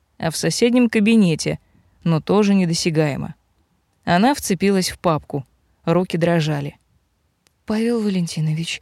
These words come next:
тут отчёт». «Да, Елена, через полтора часа я буду на месте». Я пожалела, что надела вызывающий красный свитер с довольно щедрым и сексуально перекошенным вырезом.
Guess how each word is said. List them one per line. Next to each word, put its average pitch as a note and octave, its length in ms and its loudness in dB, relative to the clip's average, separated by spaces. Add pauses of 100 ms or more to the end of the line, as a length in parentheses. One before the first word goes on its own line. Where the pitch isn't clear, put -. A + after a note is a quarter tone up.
(840)
тут A3+ 300 -4
отчёт». A#3 600 -4 (440)
«Да, G3 360 2
Елена, D#3+ 720 2
через G#3+ 300 0
полтора A3 380 2
часа A3+ 340 0
я F#3 140 4
буду F#3 240 2
на F3+ 140 4
месте». E3 420 -4 (840)
Я C4 160 2
пожалела, A#3 640 4
что - 220 -2
надела F3+ 640 4
вызывающий E3+ 840 2
красный E3+ 500 0
свитер A3 600 0 (140)
с D3 140 -6
довольно E3 420 2
щедрым D#3+ 680 0
и D#3 220 -2
сексуально D#3+ 600 -2
перекошенным E3 720 0
вырезом. D3+ 460 -2